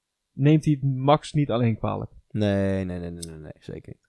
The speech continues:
Speaker 1: Volgens mij, eh, eh, eh, ook de, de, de bandenstrategie en alles. Nee, het, het, het, het was gewoon even niet de race voor, voor Vettel.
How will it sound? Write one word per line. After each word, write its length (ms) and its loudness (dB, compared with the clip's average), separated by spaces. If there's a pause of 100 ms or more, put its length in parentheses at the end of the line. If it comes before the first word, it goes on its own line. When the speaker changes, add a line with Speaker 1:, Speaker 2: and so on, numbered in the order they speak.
Speaker 1:
Volgens 240 0
mij, 180 6
eh, 380 4
eh, 320 0
eh, 60 2
ook 180 -2
de, 240 4
de, 180 0
de 80 -6
bandenstrategie 720 -2
en 80 -6
alles. 200 -6
Nee, 220 -2
het, 140 -4
het, 120 -6
het, 220 -4
het 220 -14
was 160 -4
gewoon 180 -4
even 140 -4
niet 140 0
de 80 0
race 240 -2
voor, 360 0
voor 140 -2
Vettel. 360 -4